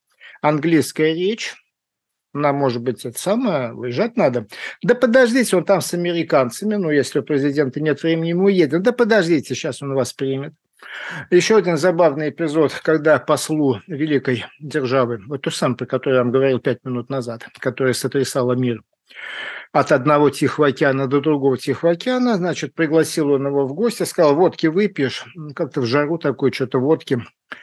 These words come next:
Ответил Виноградов: "Ну ладно, тогда тебе надо, наверное, как американцам виски".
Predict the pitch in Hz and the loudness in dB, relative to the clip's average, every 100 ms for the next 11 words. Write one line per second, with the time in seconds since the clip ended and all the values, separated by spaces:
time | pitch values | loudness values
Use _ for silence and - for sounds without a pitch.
0 | - - - 143 160 143 147 147 151 151 | -20 -8 -2 0 2 0 0 0 4 2
1 | 123 190 202 190 123 147 143 151 160 151 | 2 2 4 4 4 0 0 0 0 0
2 | 139 135 147 143 151 139 147 151 151 170 | -2 -2 -2 -2 -2 -2 -2 -2 -2 0
3 | 156 - 165 135 131 107 - 254 | 0 0 -2 -2 -2 -4 -4 -6